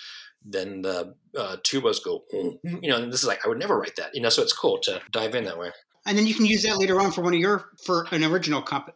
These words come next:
Speaker 2: like, a more original
Speaker 1: Yeah,
Speaker 2: composition.
Speaker 1: exactly. You know, just all
Speaker 2: You, or you
Speaker 1: stuff.
Speaker 2: can use that inspiration to, like,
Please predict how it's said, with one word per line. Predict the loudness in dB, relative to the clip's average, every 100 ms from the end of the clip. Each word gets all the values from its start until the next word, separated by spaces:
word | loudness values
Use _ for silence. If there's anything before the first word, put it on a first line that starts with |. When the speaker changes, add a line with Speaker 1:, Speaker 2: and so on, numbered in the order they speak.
| -6
Speaker 2:
like, | -4 0
a |
more | 2 4 4
original | 2 -2 0
Speaker 1:
Yeah, | 0
Speaker 2:
composition. | 0 -2
Speaker 1:
exactly. | 0 0 0 -4 -6
You | -6
know, | -4
just | -2 -2 -2
all | -2 0
Speaker 2:
You, | 0 4
or | 4
you |
Speaker 1:
stuff. | 4
Speaker 2:
can | 4
use | 4
that | 2
inspiration | 0 2 4 4 4 0 -2
to, | -2
like, | -2 -4 -14